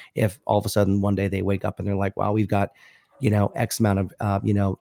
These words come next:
X amount of increase in cloud spend, um,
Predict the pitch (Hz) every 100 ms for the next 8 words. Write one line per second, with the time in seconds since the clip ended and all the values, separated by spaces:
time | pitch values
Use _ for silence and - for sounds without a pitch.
0 | - 110 - 107 101 - 101 110 120 -
1 | 104 98 - 95 - 117 127 - 95 95
2 | 92 - 98 104 104 107